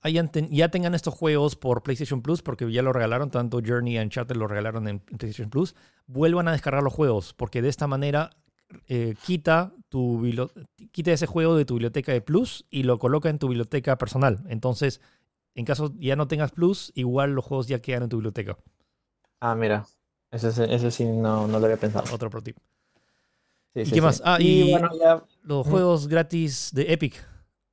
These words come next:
Speaker 2: Eh, y está, eh, Just, Just Cause four.
Speaker 1: Sí, Just Cause cuatro.
Speaker 2: Eh, e-, eso me, me sorprende porque es un juego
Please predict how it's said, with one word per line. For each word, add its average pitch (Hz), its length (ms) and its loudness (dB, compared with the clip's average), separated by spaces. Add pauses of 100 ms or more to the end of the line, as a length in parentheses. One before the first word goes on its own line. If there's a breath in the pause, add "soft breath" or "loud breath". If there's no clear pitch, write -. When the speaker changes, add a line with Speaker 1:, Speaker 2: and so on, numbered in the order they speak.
(960)
Speaker 2:
Eh, 117 540 2
y - 120 2
está, 127 540 4
eh, 110 380 2 (180)
Just, 139 460 0 (120)
Just 131 220 2
Cause 135 300 2
four. 185 240 4 (320)
Speaker 1:
Sí, 127 220 -20
Just 127 160 -6
Cause 139 120 -6
cuatro. 143 360 -2
Speaker 2:
Eh, 123 360 4
e-, 170 180 6
eso 180 180 2
me, 185 180 4
me 160 140 4
sorprende 175 420 4
porque 156 260 0
es 156 100 -2
un 190 80 2
juego 185 340 4